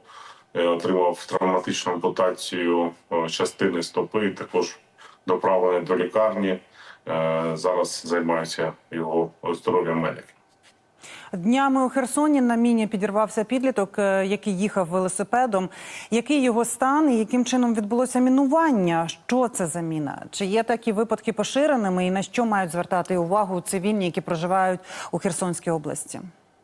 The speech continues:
Speaker 1: На жаль, останнім часом дійсно почастішали такі випадки. І знову росіяни вдаються до підлої тактики мінування дистанційного дорог, е, і особливо там, де трава, а де, де люди також проходять,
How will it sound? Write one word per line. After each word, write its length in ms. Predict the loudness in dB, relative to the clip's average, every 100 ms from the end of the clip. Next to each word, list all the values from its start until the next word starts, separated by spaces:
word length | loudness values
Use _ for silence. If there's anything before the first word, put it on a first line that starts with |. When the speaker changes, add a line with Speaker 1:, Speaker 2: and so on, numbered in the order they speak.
| _ _ _ _ _ _ _ _ _ -2
Speaker 1:
На 100 | 0
жаль, 300 | 2 2 2
останнім 480 | 0 0 2 2 2
часом 520 | 0 0 0 0 -2
дійсно 420 | -4 -6 -2 -2
почастішали 720 | -2 -4 -4 -2 -2 0 0
такі 240 | -2 -2 0
випадки. 520 | 0 0 -2 -2 -2
І 40 |
знову 420 | 0 0 2 2
росіяни 480 | 2 0 0 0 0
вдаються 580 | 0 0 0 0 -2 -4 -6 -20 -20 -16 -4
до 100 | -4
підлої 480 | -2 -2 0 0 2
тактики 640 | 0 0 -4 -8 -2 0
мінування 600 | 2 4 4 4 2 -2
дистанційного 1000 | -8 -4 -2 0 2 2 2 2 0 0
дорог, 380 | 2 4 4 2 -2
е, 280 | -2 0 -2 -4
і 160 | -4
особливо 540 | -2 -2 0 2 2 2
там, 280 | 0 0
де 320 | 2 2 2 -2 -18 _
трава, 580 | -2 0 2 2 2 0 -8 -20 -18 -8
а 120 | -6
де, 240 | -2 -2
де 200 | 0 0
люди 300 | 0 2 0
також 340 | -2 -2 -4 -2
проходять, 760 | -4 -4 0 0 0 -2 -6